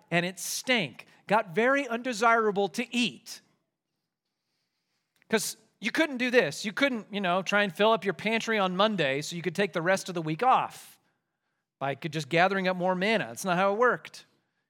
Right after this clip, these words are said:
And you couldn't leave some over to have a snack the next morning. Why? 'Cause God showed it spoiled, it rotted, it stank. Manna doesn't last two days. It has a single day expiration. Except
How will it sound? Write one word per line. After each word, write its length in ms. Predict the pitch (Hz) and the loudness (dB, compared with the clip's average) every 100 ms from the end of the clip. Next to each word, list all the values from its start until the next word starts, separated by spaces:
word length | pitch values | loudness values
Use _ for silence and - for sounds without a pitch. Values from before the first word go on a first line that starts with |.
| _ | _
And 120 | 165 | -6
you 40 | 175 | 0
couldn't 280 | 254 226 | 2 2
leave 180 | 214 240 | 0 0
some 180 | - 247 | 0 2
over 300 | 254 247 196 | 4 4 0
to 160 | 160 208 | 0 2
have 140 | 214 | 2
a 40 | |
snack 340 | 214 240 233 226 | 0 -2 -2 -2
the 80 | 190 | -2
next 220 | 190 - | -4 -4
morning. 460 | 226 269 208 98 - - _ | 0 0 0 -6 -18 -20 _
Why? 360 | 180 240 226 170 | 2 4 4 2
'Cause 160 | 160 | -2
God 240 | 147 196 208 | 2 2 2
showed 400 | - 254 233 170 | 2 4 4 2
it 100 | 156 | -4
spoiled, 540 | - - 240 233 196 | -6 2 4 6 4
it 80 | 165 | 0
rotted, 400 | 160 220 233 180 | 2 4 6 4
it 120 | 147 | -2
stank. 520 | - - 240 185 120 - - - | -8 -8 -4 -4 -6 -14 -20 -4
Manna 260 | 160 254 | 2 4
doesn't 300 | 285 311 339 | 4 2 2
last 320 | 311 311 285 - | 0 0 0 -4
two 140 | 247 | -4
days. 480 | 180 139 107 - - | -2 -2 -6 -16 -4
It 60 | |
has 180 | 175 202 | 0 0
a 80 | 170 | -2
single 440 | - - 285 277 | -4 -2 0 2
day 240 | 233 240 240 | 4 4 4
expiration. 720 | 226 - 208 202 151 - - _ _ _ _ _ _ _ _ _ _ _ _ _ _ _ _ _ _ _ _ _ _ _ _ _ _ _ _ _ _ | 0 -2 -2 -2 -4 -10 -16 _ _ _ _ _ _ _ _ _ _ _ _ _ _ _ _ _ _ _ _ _ _ _ _ _ _ _ _ _ _
Except 720 | 151 - - 240 151 - - | -14 -8 -2 0 -2 -6 -16